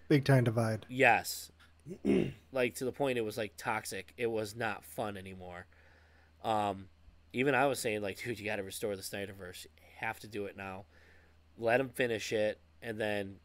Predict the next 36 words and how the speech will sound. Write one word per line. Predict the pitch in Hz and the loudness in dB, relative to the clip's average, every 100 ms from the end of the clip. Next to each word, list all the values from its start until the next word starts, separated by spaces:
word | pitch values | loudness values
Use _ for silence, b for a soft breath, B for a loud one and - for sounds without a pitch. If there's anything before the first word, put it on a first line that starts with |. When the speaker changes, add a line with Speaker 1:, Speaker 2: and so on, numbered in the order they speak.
| - | -14
Speaker 2:
a | |
few | - | -6
years | 110 104 104 | -4 -4 -2
later, | 104 101 98 95 | -2 0 -2 -4
just | 98 - - | -8 -10 -8
do | 104 | -4
what | 98 - | -4 -6
you | |
need | 98 95 | -10 -12
to | 92 | -12
do." | 98 92 92 - - - - - - - - - - | -12 -10 -12 -16 -20 -20 -20 -20 -20 -20 -20 -20 -14
Um, | - 98 98 98 98 95 - - - - - - - - - | -8 -6 -4 -4 -8 -12 -20 -20 -20 -20 -20 -20 -20 -20 -12
and | 113 | -6
then, | 107 101 | -4 -2
uh, | 101 98 98 | -2 -4 -4
yeah, | 107 104 98 110 | -4 -4 -4 -6
we'll | 110 | -6
get, | 110 117 | -6 -4
we'll | 117 | -2
get | 113 - | -2 -2
to | |
what | 104 110 | -2 -2
happened | 101 104 - 98 | 0 -2 -2 -8
next. | 101 98 - - - _ b b b b b b b - | -6 -6 -10 -12 -14 _ b b b b b b b -8
So, | - 110 101 101 98 - - - - - - | 0 2 4 0 -6 -20 -20 -20 -20 -20 -4
pandemic | 131 113 127 127 120 | 0 2 2 2 -2
continues | 120 - 120 110 | -4 -4 -4 -2
along, | 113 110 110 107 107 - - - - - - | 0 2 2 0 -2 -10 -20 -20 -20 -20 -12
and | 113 110 104 | -4 -2 -2
the | 107 | -2
Suicide | - 208 143 98 | 2 4 4 0
Squad, | - 98 87 76 - - - | -2 -8 -8 -10 -16 -20 -2
the | 185 226 | 0 2
Suicide | 180 147 123 - 104 95 | 0 0 0 2 0 0
Squad, | - | -4
Speaker 1:
The | 127 | 4